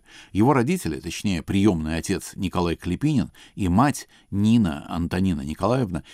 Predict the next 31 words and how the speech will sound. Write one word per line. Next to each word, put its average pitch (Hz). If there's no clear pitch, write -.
из 113
патриотических 101
соображений 92
и 95
романтических 101
надежд 98
стали 175
советскими 135
агентами 104
во 90
Франции. -
Они 175
были 214
дружны 180
с -
Сергеем 143
Эфроном -
и 82
участвовали 113
в 78
некоторых 123
секретных -
операциях 87
Н 87
К 90
В 82
Д. -
Даже 92
пятнадцатилетний 107
Дмитрий 95
Саземан 104